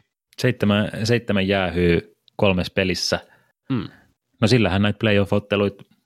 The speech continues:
Speaker 1: voitetaan aika pitkälti. Et
Speaker 2: Niin.
Speaker 1: kyllä erikoistilanne pelaaminen on nykyjääkiekossa niin isossa roolissa, että jos sä pystyt olemaan noin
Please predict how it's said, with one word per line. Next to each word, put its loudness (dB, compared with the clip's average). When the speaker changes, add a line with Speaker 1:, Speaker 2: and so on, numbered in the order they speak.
Speaker 1:
voitetaan 0
aika -2
pitkälti. -4
Et 0
Speaker 2:
Niin. -6
Speaker 1:
kyllä 2
erikoistilanne 0
pelaaminen 0
on 2
nykyjääkiekossa -2
niin 2
isossa 0
roolissa, 0
että -4
jos -2
sä -6
pystyt -4
olemaan 2
noin 2